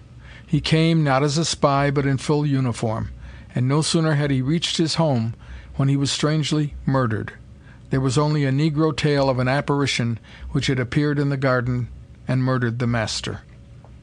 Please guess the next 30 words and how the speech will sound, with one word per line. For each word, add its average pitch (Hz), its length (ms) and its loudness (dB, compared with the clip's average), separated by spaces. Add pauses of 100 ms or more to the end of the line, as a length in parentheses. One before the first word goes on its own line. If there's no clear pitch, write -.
(760)
Larry 180 300 4
and 147 100 2
I 135 160 2
have 127 180 0
found 131 280 0
cursory 151 440 0
mention 131 380 0
of 113 140 -4
that, 110 260 -4 (680)
but 127 120 0
I 131 100 2
doubt 151 280 4
if 151 120 0
the 143 80 0
group 139 320 0
of 123 120 0
my 131 140 0
Lord 135 340 2
Howe's 131 420 0
gay 135 240 2
young 131 320 0
blades, 123 500 0 (280)
who 147 100 2
were 143 120 4
sent 151 260 0
north 143 300 0
to 135 100 -2
capture 139 380 0
Major 131 340 0
Atwood, 117 520 -2